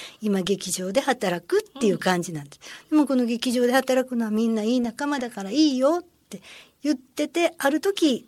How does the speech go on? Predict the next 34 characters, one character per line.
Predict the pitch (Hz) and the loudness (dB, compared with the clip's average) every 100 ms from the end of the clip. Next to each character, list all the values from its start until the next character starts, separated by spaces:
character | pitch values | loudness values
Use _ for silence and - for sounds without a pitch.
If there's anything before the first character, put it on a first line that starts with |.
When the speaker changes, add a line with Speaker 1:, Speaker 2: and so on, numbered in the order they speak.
| - | -2
Speaker 1:
彼 | 294 269 | 0 2
が | 226 | 0
帰 | 202 277 277 | 0 0 0
る | 269 | 0
姿 | 269 277 220 - 220 | -2 -4 -6 -4 0
を | 277 | 2
見 | 240 233 | 2 0
て、 | 233 233 202 - - - - | 0 2 2 -2 -18 -10 2
何 | 311 339 | 6 6
気 | 330 370 | 6 4
に | 392 415 370 | 4 4 2
ヒ | 359 | 0
ラ | 330 | 2
リ | 269 | 4
ー | 208 | 2
は | 190 | -2
そ | 269 | 0
の | |
後 | 214 - 370 | 0 2 2
ろ | 240 | 2
を | 160 | 0
歩 | 170 | -4
い | 165 | -6
て | |
い | 214 | -8
く | 269 | -6
ん | 233 | -6
で | |
す | 165 | -6
ね。 | 202 247 - _ _ | -10 -12 -14 _ _
そ | - | -6
し | 339 - | -4 -2
た | 277 | -2
ら、 | 311 339 254 | 2 2 0